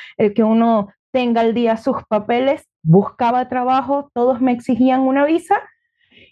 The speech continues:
y no encontré, entonces empezó mi historia de emprendimiento o, o de aprender a emprender,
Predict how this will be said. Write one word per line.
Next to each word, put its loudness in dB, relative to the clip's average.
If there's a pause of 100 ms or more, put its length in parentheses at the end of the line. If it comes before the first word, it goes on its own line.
(120)
y 0
no 2
encontré, -2 (140)
entonces 0 (140)
empezó 0
mi 0
historia 0
de 0
emprendimiento 0
o, 0
o -2
de -2
aprender -2
a -2
emprender, 0